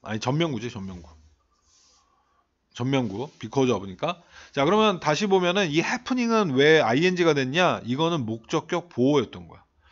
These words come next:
목적어가 어디 갔냐고? 얘가 이 숨겨진 대시 목적격이잖아. 그러니까 목적은 없지.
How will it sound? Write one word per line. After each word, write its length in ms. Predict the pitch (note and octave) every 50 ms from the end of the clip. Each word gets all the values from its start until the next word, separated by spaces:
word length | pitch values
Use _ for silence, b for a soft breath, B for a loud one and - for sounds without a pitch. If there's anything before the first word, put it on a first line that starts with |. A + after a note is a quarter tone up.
| _ _ _
목적어가 380 | B2+ B2+ C3+ - A#3 A3 G#3+
어디 120 | E3+ D#3+ E3
갔냐고? 480 | F3 E3 D#3+ D#3+ D#3+ G3+ A#3 A3 b b b b b b _
얘가 360 | A#2 C#3 F#3 G#3+ D3+ D3+ - - -
이 160 | D3 D3 D#3+
숨겨진 440 | D3+ - A3 B3 B3 A#3+ G#3 G#3 F#3
대시 240 | D#3 C#3 B2+ - C#3
목적격이잖아. 720 | A2+ A2 - - E3 - - A#2+ G#2 F2 - - - F#2+ G2 _ _ _ _ _ _ _ _ _ _ _ _ _ _ _ _ _ _ _ _ _ _ _
그러니까 180 | F3+ F3 E3+ C#3+
목적은 380 | C3+ B2+ - - D#3+ C#3+ B2+
없지. 320 | G2+ - - - - G2+